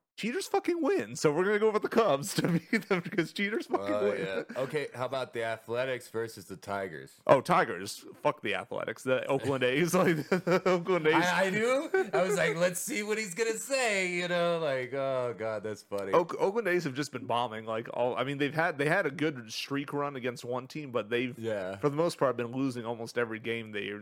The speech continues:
Speaker 1: they're trying to make, which I'm like, and I'm like, like, "Why are we demolishing the Tropicana for this shit?" <laughs> You know, it's
Speaker 2: Well,
Speaker 1: like
Speaker 2: clearly because people like to, you know, do things that make them money and screw other people up.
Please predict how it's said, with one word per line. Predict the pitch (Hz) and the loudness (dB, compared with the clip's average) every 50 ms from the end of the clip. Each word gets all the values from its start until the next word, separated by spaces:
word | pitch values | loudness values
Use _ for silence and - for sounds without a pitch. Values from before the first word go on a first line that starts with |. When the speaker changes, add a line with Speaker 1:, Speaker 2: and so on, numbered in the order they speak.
| 101 101 | -8 -6
Speaker 1:
they're | 110 107 | -6 -6
trying | 104 - 117 104 101 | -6 -6 -8 -6 -6
to | 101 | -8
make, | 98 101 101 98 98 98 - | -6 -6 -6 -6 -6 -8 -12
which | - 107 - | -14 -10 -10
I'm | 104 101 98 | -10 -10 -8
like, | 98 95 95 98 - _ _ _ _ _ _ _ _ _ _ _ _ _ _ _ _ _ _ _ _ - 120 | -8 -8 -8 -10 -12 _ _ _ _ _ _ _ _ _ _ _ _ _ _ _ _ _ _ _ _ -10 -6
and | 127 123 | -2 -2
I'm | 123 123 120 | -2 -2 -2
like, | 113 107 104 98 | -2 -2 -2 -4
like, | 101 104 98 | -6 -8 -10
"Why | - 107 120 147 156 | -8 -6 -2 0 2
are | 160 170 | 2 2
we | 180 202 190 | 2 0 -2
demolishing | 151 151 143 160 160 175 175 - - 180 | -4 -2 0 0 0 0 -2 -4 -6 -10
the | 170 | -10
Tropicana | - - 190 185 175 - 170 - 185 180 185 185 180 | -8 -6 -4 -4 -4 -4 -6 -8 -6 -6 -8 -8 -8
for | 190 180 | -10 -8
this | 170 202 208 | -8 -8 -10
shit?" | - - - 190 202 - - | -10 -8 -6 -6 -6 -6 -8
<laughs> | |
You | 185 165 156 151 | -6 -4 -2 0
know, | 156 170 165 175 139 170 | 2 4 4 4 2 2
it's | 165 - 214 | -4 -4 0
Speaker 2:
Well, | 247 277 277 269 | 0 0 2 0
Speaker 1:
like | 160 170 - | -2 -4 -6
Speaker 2:
clearly | - - 262 294 320 339 330 311 262 220 220 220 | -10 -6 -4 -2 -2 -2 -2 0 0 0 0 -2
because | 190 180 202 180 - 190 190 185 175 170 165 156 156 - _ _ _ _ _ _ _ - | -4 -8 -8 -8 -4 -2 0 0 0 0 -2 -4 -12 -20 _ _ _ _ _ _ _ -10
people | - 226 269 277 - 269 277 277 269 233 | -6 -6 -6 -6 -6 -6 -4 -4 -4 -4
like | 175 151 165 175 185 180 165 - | -6 -4 -4 -4 -4 -6 -6 -8
to, | 185 170 156 156 - _ _ _ _ - | -10 -10 -10 -10 -16 _ _ _ _ -6
you | 143 147 | -6 -4
know, | 143 135 135 131 - - 120 | -4 -4 -6 -8 -10 -14 -12
do | 117 143 170 175 | -8 -6 -6 -6
things | 156 - 160 156 151 151 147 147 147 - | -4 -4 -4 -4 -4 -6 -8 -12 -14 -12
that | - 120 117 110 - _ _ _ 139 | -10 -8 -8 -8 -8 _ _ _ -8
make | 143 147 147 120 117 120 | -6 -6 -6 -6 -8 -8
them | 139 143 143 135 | -6 -6 -6 -6
money | 131 120 117 113 113 110 110 104 - - | -6 -6 -6 -6 -6 -6 -8 -10 -12 -12
and | 107 110 104 | -12 -12 -12
screw | - - - 123 120 117 110 | -14 -14 -10 -8 -6 -4 -4
other | 107 104 95 | -4 -6 -8
people | - 98 85 - - 67 65 | -10 -12 -14 -14 -14 -16 -18
up. | - | -18